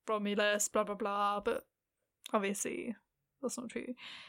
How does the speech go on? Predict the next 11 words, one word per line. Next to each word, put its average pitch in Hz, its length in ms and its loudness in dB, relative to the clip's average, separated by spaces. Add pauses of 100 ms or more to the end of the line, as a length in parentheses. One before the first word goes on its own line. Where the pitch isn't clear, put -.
(180)
It 285 60 12
also 294 160 10
tells 269 240 10
us - 120 10
a 247 60 2
lot 226 120 8
about, 214 200 6
like, 208 180 2
civil 196 360 8
war. 214 440 2 (120)
So 220 480 8